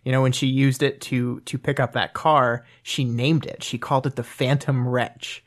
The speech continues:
And I suspect that a lot of Victoria's growth throughout this book is gonna, and it's of course gonna be tied to this thing, and, and her eventual need to accept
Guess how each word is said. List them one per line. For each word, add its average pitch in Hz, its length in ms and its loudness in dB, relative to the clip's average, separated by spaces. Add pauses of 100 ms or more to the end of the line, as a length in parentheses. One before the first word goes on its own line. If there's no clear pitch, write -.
(420)
And 131 340 -2
I 160 80 2
suspect 226 520 -4
that 160 100 2
a 147 40 2
lot 143 200 4
of 139 60 -2
Victoria's 131 460 0
growth 156 520 2 (680)
throughout 143 420 0
this 127 140 -2
book 180 380 2
is 139 120 -2
gonna, 135 300 2
and 147 100 0
it's - 140 -4
of 135 220 -4
course 165 240 0
gonna 131 160 0
be 120 120 -2
tied 139 500 0
to 127 140 -4
this 120 240 -6
thing, 113 380 -6 (380)
and, 123 400 -2 (300)
and 127 400 -4 (240)
her 147 180 2
eventual 156 460 2
need 147 520 2 (220)
to 143 160 4
accept - 560 -2